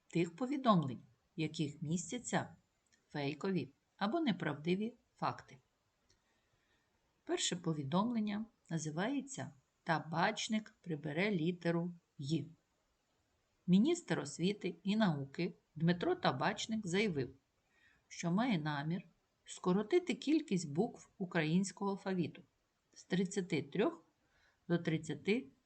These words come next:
двох. Причиною скорочення стане відміна літери Й. Про це пише щоденна ділова газета "Економічні звістя" без посилання на перше джерело.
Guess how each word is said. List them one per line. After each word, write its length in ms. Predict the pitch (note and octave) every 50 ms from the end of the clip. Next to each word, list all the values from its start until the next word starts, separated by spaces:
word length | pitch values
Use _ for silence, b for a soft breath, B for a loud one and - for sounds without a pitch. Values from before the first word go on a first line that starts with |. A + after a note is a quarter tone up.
| _ _ _ _
двох. 380 | - E3 D3 D3 B2 - - - _ _ _ _ _ _ b b b b b b b b b
Причиною 640 | - F3 E3+ D#3+ - - D#4+ E4+ C4+ G3+ D#3+ C3+ - - - _ _ _ _
скорочення 760 | - - - - D3 D3+ F#3+ C4 C#4 - - G#3+ F3 C3 - - - _ _ _ _
стане 420 | - - - - G3+ G#3 G3+ G#3 G3+
відміна 680 | F#3 G3 F3+ F#3 F#3+ G3+ A3+ C#4+ D#4 D4+ D4 D4+ D4+ - - _ -
літери 440 | F3+ F3+ A3 B3 A#3+ - B3+ B3 A#3+
Й. 360 | A3+ G3+ G#3 A#3+ A#3+ E3 - - _ _ _ _ _ _ _ _ _ _ _ _ _ _ _ _ _ _ _
Про 160 | - - D3 C#3+
це 380 | C#3 - F#3 G3 B3+ D#4+ - - _ _ _ _ _ -
пише 300 | - A3+ G#3 - A3 G3+
щоденна 600 | - - - E3+ D3+ D3+ F#3 G#3+ B3+ B3+ A3+ G#3+
ділова 400 | F#3+ F3 E3 E3 D#3+ D3+ E3 F#3
газета 560 | G3 G3 F#3 E3+ E3 E3+ E3 E3 - - - - _ _ _ _ b b b b b b b _ -
"Економічні 880 | F3+ - F3 C#3+ C3+ C#3+ F3+ A#3+ - - A3+ - - - - F#3+ F#3
звістя" 500 | E3+ - D#3 D3 C#3 C#3 - - - - _ _ _ b b b b b b b b
без 200 | E3 E3+ - -
посилання 720 | - D#3 C#3 - - D#3 D3 D#3 G#3 D4 E4+ B3+ E3+ - - - - _
на 140 | - D#3 D3+
перше 440 | C3+ - - C#3+ E3+ - - - A3+
джерело. 540 | G3+ G3 A3 A#3 C4 C4 A3 F3 B2 -